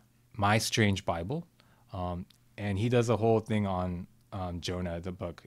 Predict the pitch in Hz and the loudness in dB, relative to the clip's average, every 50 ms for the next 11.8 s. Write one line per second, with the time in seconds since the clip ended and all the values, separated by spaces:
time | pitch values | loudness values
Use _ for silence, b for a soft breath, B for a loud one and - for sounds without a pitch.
0 | - - 90 90 87 85 85 - _ _ _ _ _ _ _ _ _ _ _ _ | -14 -10 -8 -8 -8 -8 -10 -14 _ _ _ _ _ _ _ _ _ _ _ _
1 | _ _ _ _ _ _ _ _ _ - - - 123 117 113 113 110 107 - _ | _ _ _ _ _ _ _ _ _ -10 -2 2 4 6 6 6 4 2 -2 _
2 | _ _ - 127 110 - 127 107 104 98 95 92 92 90 90 90 87 85 B B | _ _ -4 -4 -2 0 0 2 2 0 2 0 0 2 2 0 0 -2 B B
3 | B B B B B B - 104 104 104 95 - 113 101 - - 131 120 113 95 | B B B B B B -8 -2 -2 -2 0 -2 -4 -4 -2 -2 0 2 2 2
4 | 98 95 92 87 87 87 87 - _ _ _ _ - 92 87 87 - _ _ _ | 4 2 4 2 0 -2 -6 -10 _ _ _ _ -8 -8 -8 -8 -12 _ _ _
5 | _ _ _ _ _ - - _ _ _ - - - - 120 117 113 110 104 98 | _ _ _ _ _ -20 -20 _ _ _ -20 -20 -4 -2 2 2 4 4 4 4
6 | 90 - - - 92 80 - - - _ - 92 - - 92 85 92 87 85 82 | 2 0 -4 -4 -6 -6 -6 -14 -10 _ -8 -6 -4 -6 -6 -4 -4 -4 -4 -6
7 | - - b b b b b b b b b _ 101 90 87 - - _ - - | -8 -12 b b b b b b b b b _ -12 -12 -12 -16 -20 _ -20 -20
8 | _ _ _ _ _ _ _ _ - 101 113 - _ _ _ _ _ 135 104 90 | _ _ _ _ _ _ _ _ -4 -4 -4 -4 _ _ _ _ _ -10 -8 -8
9 | 90 - 98 98 - - _ _ _ _ _ _ _ _ _ _ - 117 101 104 | -8 -8 -10 -10 -10 -14 _ _ _ _ _ _ _ _ _ _ -6 -6 -2 0
10 | 107 110 107 101 95 95 87 82 - 98 92 95 95 85 85 87 85 82 82 90 | 0 2 2 0 0 0 -2 -2 -2 0 0 0 0 0 -2 -2 -4 -4 -4 -6
11 | 85 85 82 87 85 80 - 98 90 90 87 85 85 85 82 82 | -6 -6 -6 -6 -8 -6 -6 -4 -4 -2 -4 -4 -6 -6 -8 -10